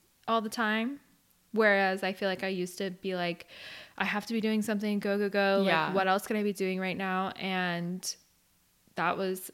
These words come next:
Speaker 1: obviously very chaotic and stressful sometimes. So now
Speaker 2: It's
Speaker 1: it's
Speaker 2: just
Speaker 1: been
Speaker 2: easy to
Speaker 1: nice.
Speaker 2: burn out. Like, in
Speaker 1: Yes.
Speaker 2: this industry, it's easy to burn out.
Speaker 1: And it's been nice too on the weekends where, like,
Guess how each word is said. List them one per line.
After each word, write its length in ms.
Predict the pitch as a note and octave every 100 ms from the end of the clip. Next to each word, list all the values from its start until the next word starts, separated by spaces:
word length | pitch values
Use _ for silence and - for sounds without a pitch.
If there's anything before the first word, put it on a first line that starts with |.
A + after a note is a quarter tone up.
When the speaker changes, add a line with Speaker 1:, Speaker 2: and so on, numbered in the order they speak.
| -
Speaker 1:
obviously 360 | F#3+ F3+ G#3+
very 220 | F#3+ F#3
chaotic 480 | F#3 - E3 E3+ G3
and 160 | G3+ G3+
stressful 400 | - E3 - G#3+
sometimes. 720 | - C4 C4 C4+ C4+ C#4+ C#4+
So 100 | A3+
now 280 | G#3 F#3 F#3
Speaker 2:
It's 60 |
Speaker 1:
it's 120 | C4+
Speaker 2:
just 60 | B3+
Speaker 1:
been 100 | G#3+
Speaker 2:
easy 300 | G3 F#3 F#3+
to 60 | F3+
Speaker 1:
nice. 60 |
Speaker 2:
burn 200 | G#3+ D#3+
out. 440 | D3 C#3+ F2 C#2 - - -
Like, 220 | F#3 F#3 -
in 120 | G3+
Speaker 1:
Yes. 180 | G3 F3
Speaker 2:
this 80 | D#3+
industry, 440 | E3 - - C#3
it's 160 | D#3 -
easy 320 | E3+ E3 E3+
to 80 | E3+
burn 240 | - E2+
out. 380 | D#2+ D#2+ D#2+ G#2+ - _ _ _ - -
Speaker 1:
And 100 | C#4
it's 180 | C#4+ C#4+
been 160 | E4
nice 340 | C4+ G#3 G#3+ -
too 260 | - A3
on 140 | G#3 G#3
the 100 | G3+
weekends 680 | F#3+ F#3 G3 F3+ F3+ F#3+ G#3+
where, 240 | G3 G3
like, 300 | F#3+ F#3 -